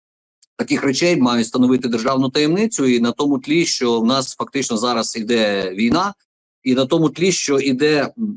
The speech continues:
так би мовити, самоцензурування і громадян, і військових з приводу переміщень, скупчень людей і так далі,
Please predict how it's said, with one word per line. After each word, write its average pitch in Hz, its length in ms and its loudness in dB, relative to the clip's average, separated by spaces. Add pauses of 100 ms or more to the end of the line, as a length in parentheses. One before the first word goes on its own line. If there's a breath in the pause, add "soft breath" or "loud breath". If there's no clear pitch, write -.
так 131 140 0
би 135 60 2
мовити, 147 380 2
самоцензурування 165 1600 0 (160)
і 185 100 0
громадян, 135 880 0
і 208 120 0
військових 143 800 0
з - 60 -8
приводу 202 440 2
переміщень, 147 840 2
скупчень 156 640 0
людей 117 360 0
і 110 40 0
так 147 220 -6
далі, 202 320 0